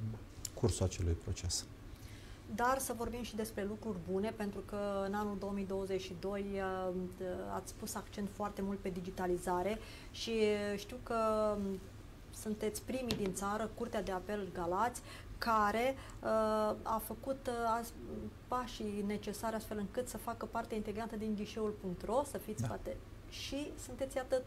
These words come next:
Speaker 2: tot singurii la nivel țară. Au mai făcut și alți colegi până la urmă, uh, aceeași, au avut aceeași reușită ca dumneavoastră?
Speaker 1: Încă nu.
Speaker 2: Încă
Speaker 1: Încă
Speaker 2: nu.
Speaker 1: nu. În schimb,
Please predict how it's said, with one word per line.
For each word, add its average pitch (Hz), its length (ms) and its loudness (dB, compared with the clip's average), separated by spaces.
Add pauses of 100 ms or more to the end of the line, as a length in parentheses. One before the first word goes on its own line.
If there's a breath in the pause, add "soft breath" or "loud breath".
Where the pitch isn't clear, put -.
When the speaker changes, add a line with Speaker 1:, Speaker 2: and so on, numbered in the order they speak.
Speaker 2:
tot 302 200 -2
singurii 196 400 2
la 190 80 2
nivel 190 280 2
țară. 208 200 -2
Au 208 120 0
mai 202 180 0
făcut 214 200 -4
și - 80 -4
alți 214 180 -2
colegi 220 280 -2
până 214 200 -4
la 208 80 0
urmă, 214 460 0 (520 loud breath)
uh, 220 80 -2 (340)
aceeași, 220 420 0
au 214 100 -2 (120)
avut 214 160 -8
aceeași 214 320 -2
reușită 214 300 -4
ca 214 140 -2
dumneavoastră? 202 600 -2 (220)
Speaker 1:
Încă 131 380 10
nu. 92 200 10 (200)
Speaker 2:
Încă - 220 -2
Speaker 1:
Încă 117 300 10
Speaker 2:
nu. 92 80 12
Speaker 1:
nu. 90 180 8
În 120 120 10
schimb, 92 380 6